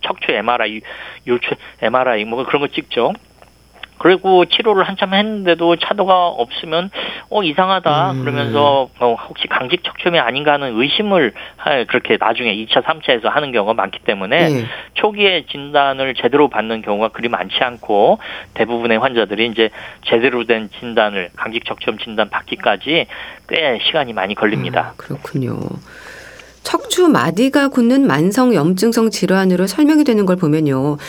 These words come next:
Speaker 2: 완치가 아니라 꾸준히 관리하는 질환인가 봐요.
Speaker 1: 예, 맞습니다. 예, 강직 척추염은 뭐 암이나 결핵처럼 잘 치료하면 완치되는 병이 아니라
Speaker 2: 예.
Speaker 1: 고혈압, 당뇨병, 뭐 고지혈증,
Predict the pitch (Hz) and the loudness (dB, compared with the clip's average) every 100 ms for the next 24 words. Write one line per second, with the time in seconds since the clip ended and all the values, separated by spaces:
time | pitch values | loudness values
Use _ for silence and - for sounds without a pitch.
0 | - - 131 156 180 262 247 185 170 170 | -16 -4 0 0 2 2 4 4 2 2
1 | 180 247 240 233 226 - 180 247 247 233 | 2 2 4 4 2 2 4 6 6 4
2 | 208 190 202 196 165 147 135 127 135 185 | 2 2 4 4 2 0 0 0 0 0
3 | 156 131 127 123 104 98 - 113 95 117 | 0 2 2 2 2 -2 -4 -12 0 2
4 | 104 85 - - - - - 117 107 - | 2 -2 -14 -20 -20 -20 -8 -6 -4 -4
5 | 135 - - - - 156 139 120 127 165 | -2 -2 -2 -4 0 0 0 -2 -2 -2
6 | 120 98 98 95 - 98 120 143 147 123 | -2 0 2 2 0 -2 -2 -2 0 0
7 | 113 - 110 135 - 120 104 113 101 - | -2 -2 0 0 0 2 2 2 -2 -2
8 | - 107 - 185 165 135 107 90 107 - | -2 0 0 2 2 0 -4 -4 -4 -2
9 | 151 135 120 101 113 123 98 117 160 110 | -2 -2 -2 0 2 0 0 0 0 0
10 | 170 131 107 - - 123 123 139 131 - | 0 0 -4 -10 -4 2 4 6 2 -2
11 | - - 110 127 110 - 123 120 104 104 | -8 -12 -6 -6 -6 0 0 0 -6 -8
12 | 95 - 104 127 120 113 - 131 120 | -8 -8 -6 0 2 0 -2 -4 -4